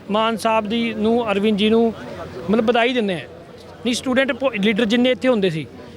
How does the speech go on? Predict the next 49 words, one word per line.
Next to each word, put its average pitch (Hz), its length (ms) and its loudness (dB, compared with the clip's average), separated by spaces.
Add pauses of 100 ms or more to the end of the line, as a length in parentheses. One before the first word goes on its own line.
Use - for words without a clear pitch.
(140)
ਉਹਨਾਂ 247 180 2
ਦੀ 277 80 -2
ਕਦੇ 277 220 0
ਹਿੰਮਤ 233 360 4
ਨਹੀਂ 202 100 4
ਹੋਈ 208 100 2
ਕੈਪਟਨ 208 280 -2
ਸਾਹਿਬ 196 240 0
ਨੂੰ 202 100 2
ਮਿਲ 196 160 2
ਲਏ, 208 80 2
ਬਾਦਲ 190 280 2
ਸਾਹਿਬ 185 180 2
ਨੂੰ 190 100 4
ਮਿਲ 185 120 2
ਜੇ, 196 80 2
ਹੋਸਟਲ 190 340 2
ਦੀ 196 100 2
ਗੱਲ 165 220 2
ਕਰ 147 120 -4
ਲੈਣ। 143 140 -4 (460)
ਸਾਨੂੰ 285 600 -2 (640)
ਉਹਨਾਂ 254 240 2
ਨੇ 269 100 2
ਜਦੋਂ 269 240 2
ਵੀ 302 120 2
ਅੱਜ 285 140 0
ਅਸੀਂ 240 200 0
ਪੋ-, 262 160 2
ਯੂਨੀਵਰਸਿਟੀ 247 400 2
ਦੇ 240 140 2
ਇਸ਼ੂ 240 180 2
ਨੂੰ 240 100 4
ਲੈ 220 120 2
ਕੇ 208 100 -2
ਗਏ, 170 200 0 (420)
ਉਹਨਾਂ 240 140 2
ਨੇ 254 80 2
ਬੜਾ, 247 240 2
ਪਹਿਲੀ 285 340 0
ਵਾਰ 285 160 2
ਇਹੋ 254 140 2
ਜਿਹਾ 247 140 2
ਹੋਇਆ 233 80 4
ਕਿ 247 120 -2
ਕਿਸੇ 247 240 0
ਪੋਲੀਟੀਕਲ 233 440 0
ਪਾਰਟੀ 220 380 0
ਦੀ 226 200 0